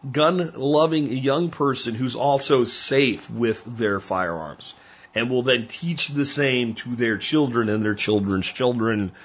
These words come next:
for all posterity so that we can maintain our right to keep and bear arms? Because as long as we've got 'em,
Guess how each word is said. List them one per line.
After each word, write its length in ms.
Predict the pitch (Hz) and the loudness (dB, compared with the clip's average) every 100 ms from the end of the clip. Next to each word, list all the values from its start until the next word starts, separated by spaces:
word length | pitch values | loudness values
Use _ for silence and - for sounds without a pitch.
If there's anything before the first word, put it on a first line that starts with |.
| - - - | -20 -20 -2
for 200 | 117 113 | 2 4
all 200 | 98 95 | 2 2
posterity 760 | 110 90 - 131 131 113 92 | 0 0 0 2 2 2 -2
so 140 | - | -4
that 80 | 101 | -4
we 80 | 104 | -6
can 180 | 104 104 | -8 -6
maintain 500 | 98 82 - 117 104 | -6 -8 -8 -6 0
our 180 | 101 101 | 0 2
right 380 | 98 107 101 | 2 2 2
to 80 | 101 | -4
keep 260 | - 107 98 | -8 -8 -6
and 100 | 101 | -4
bear 240 | 104 98 | -2 2
arms? 320 | 113 120 104 113 | 4 4 2 -4
Because 420 | 107 110 104 - - - - - | -6 -4 -4 -6 -16 -20 -10 -6
as 140 | 127 | 0
long 200 | 247 359 | 2 2
as 100 | 226 | 0
we've 200 | 254 151 | -2 -2
got 340 | 156 240 220 | 2 4 2
'em, 220 | 123 117 | 0 -4